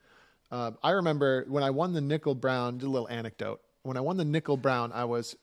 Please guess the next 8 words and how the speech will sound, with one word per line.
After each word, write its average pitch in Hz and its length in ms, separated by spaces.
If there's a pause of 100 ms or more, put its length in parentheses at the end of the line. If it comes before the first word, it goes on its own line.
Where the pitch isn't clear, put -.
(120)
I 127 140
just 120 440
turned 135 260
fourteen 123 460
years 117 180
old, 120 200
I 127 60
think. 151 400